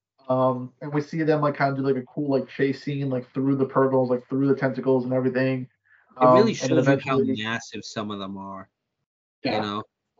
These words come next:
Speaker 1: I mean, we've seen them, like, like, really big and then, like, really small. But, I mean, it looks
Speaker 2: Yeah.
Speaker 1: like all these were, like, just, all these were probably, like, fully grown adults 'cause they were all huge. There were no, like, small
Speaker 2: Mm-hmm.
Speaker 1: ones. Um, we finally see that Sabine is able to, like, kinda, like,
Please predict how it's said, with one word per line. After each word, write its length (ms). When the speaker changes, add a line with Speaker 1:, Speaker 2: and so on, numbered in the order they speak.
Speaker 1:
I 60
mean, 140
we've 300
seen 180
them, 120
like, 280
like, 180
really 380
big 360
and 100
then, 80
like, 140
really 280
small. 540
But, 140
I 40
mean, 120
it 80
looks 200
Speaker 2:
Yeah. 20
Speaker 1:
like 140
all 180
these 200
were, 80
like, 200
just, 220
all 200
these 240
were 100
probably, 200
like, 180
fully 240
grown 260
adults 340
'cause 100
they 80
were 160
all 220
huge. 380
There 120
were 80
no, 100
like, 180
small 300
Speaker 2:
Mm-hmm. 40
Speaker 1:
ones. 320
Um, 380
we 120
finally 320
see 340
that 320
Sabine 420
is 100
able 260
to, 60
like, 220
kinda, 140
like, 180